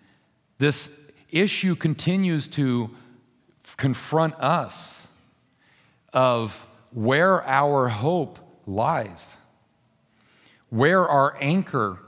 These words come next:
is at. Because as you know, if you know anything about anchors and boats, and I do a little bit, you know that the anchor is doing no good as it's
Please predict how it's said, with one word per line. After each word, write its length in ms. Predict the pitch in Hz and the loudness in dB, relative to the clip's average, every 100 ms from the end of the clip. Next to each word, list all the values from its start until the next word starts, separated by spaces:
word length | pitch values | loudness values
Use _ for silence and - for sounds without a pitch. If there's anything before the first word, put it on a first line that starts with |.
| - | -8
is 200 | 127 113 | -4 -4
at. 580 | - 127 151 113 - - - _ _ _ _ _ - - - | -4 -2 -2 -4 -12 -20 -20 _ _ _ _ _ -20 -20 -8
Because 380 | 131 120 160 139 | -4 2 2 2
as 380 | 156 160 170 151 | 2 2 2 0
you 100 | 160 | 2
know, 320 | 170 202 156 | 4 4 2
if 160 | 120 | -2
you 80 | 135 | -2
know 200 | 127 123 | 0 0
anything 400 | 135 208 - 185 | 0 0 0 -2
about 220 | 160 147 | 0 0
anchors 380 | 143 151 151 135 | 0 -2 -2 -2
and 120 | 143 | -2
boats, 300 | 135 120 101 | -2 -2 -4
and 120 | 113 117 | -4 -2
I 80 | |
do 260 | 123 160 185 | -2 0 0
a 20 | |
little 340 | 165 165 165 151 | 0 0 0 0
bit, 460 | 156 131 - - - _ _ _ - - - _ - | 0 -2 -4 -18 -20 _ _ _ -20 -20 -20 _ -4
you 180 | 139 | 0
know 560 | 208 190 160 143 131 - - - _ _ | 2 4 2 2 -2 -6 -20 -20 _ _
that 120 | 135 131 | -2 0
the 160 | 156 | 0
anchor 400 | 147 190 190 160 | 2 0 0 0
is 120 | 139 | 0
doing 360 | 107 139 131 123 | 0 0 2 2
no 180 | 131 147 | 2 2
good 260 | 139 160 | 2 0
as 160 | 127 101 | 0 -4
it's 360 | 117 - - | -8 -10 -14